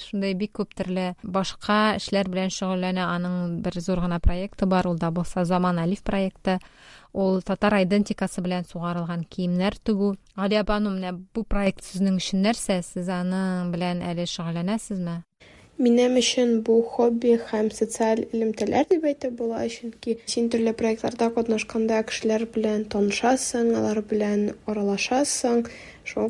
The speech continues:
Speaker 2: күрә менә бу шундый күңел эше дип әйтеп була.
Speaker 1: Ә аны киләчәктә дә үстергә җыенасызмы? Ниндидер бренд бу-, бренд буларак,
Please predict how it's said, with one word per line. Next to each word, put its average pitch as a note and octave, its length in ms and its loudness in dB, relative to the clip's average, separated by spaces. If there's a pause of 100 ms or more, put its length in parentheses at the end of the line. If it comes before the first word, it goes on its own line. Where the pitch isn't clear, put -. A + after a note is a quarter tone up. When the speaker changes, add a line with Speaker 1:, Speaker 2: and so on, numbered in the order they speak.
Speaker 2:
күрә A3 240 4 (140)
менә G#3+ 280 2 (520)
бу A#3 180 -2
шундый A3 340 0
күңел G#3+ 400 4
эше G3+ 220 -2
дип G3+ 100 -2
әйтеп G3 320 0
була. G3+ 220 4 (180)
Speaker 1:
Ә G#3 140 -2
аны A3+ 160 2
киләчәктә A#3+ 500 0
дә G#3 140 0
үстергә G3 400 -2
җыенасызмы? G3 640 -2 (120)
Ниндидер F3+ 360 -2
бренд F3 340 -6
бу-, F3 160 -8
бренд F#3 400 0
буларак, E3 400 -8